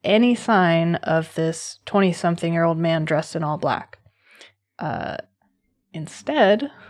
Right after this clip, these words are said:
the C C T V showed Mark and John walking into the alleyway,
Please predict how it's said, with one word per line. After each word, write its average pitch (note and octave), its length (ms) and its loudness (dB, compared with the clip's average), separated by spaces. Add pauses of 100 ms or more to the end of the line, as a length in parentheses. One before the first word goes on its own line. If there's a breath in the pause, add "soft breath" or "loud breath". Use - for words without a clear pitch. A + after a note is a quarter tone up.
(340 loud breath)
the - 80 -4
C A#3 200 0
C A3+ 200 0
T G#3+ 160 -4
V G3 200 4
showed F3+ 380 0
Mark F#3 300 2
and F#3 120 0
John F3+ 440 4
walking F3 360 2
into G3 280 2
the F3+ 140 2
alleyway, E3 680 0